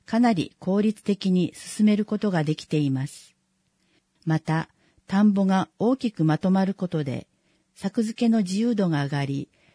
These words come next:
自分たちの思うような栽培ができるようになりました。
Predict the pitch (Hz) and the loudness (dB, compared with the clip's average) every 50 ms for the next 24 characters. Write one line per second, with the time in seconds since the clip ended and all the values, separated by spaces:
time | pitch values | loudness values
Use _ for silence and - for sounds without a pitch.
0 | _ _ - 160 175 180 220 233 240 214 - 190 - - - 151 143 131 - - | _ _ -4 -2 0 2 4 4 4 4 2 -2 -2 -2 -2 -2 -2 -2 -2 -6
1 | _ - 156 160 190 226 262 254 220 202 190 185 175 160 151 - - 180 185 190 | _ -4 -2 0 2 2 2 2 2 2 0 0 0 0 -2 -2 -2 -2 -2 -2
2 | 180 190 185 185 175 185 175 160 170 170 - 226 233 226 220 202 185 175 165 160 | 0 0 -2 0 0 -2 -2 -2 -2 -4 -2 -2 0 0 2 2 2 2 2 2
3 | 151 147 151 147 147 143 147 - - - - 127 - | 2 0 0 0 0 0 -2 -4 -6 -10 -10 -10 -10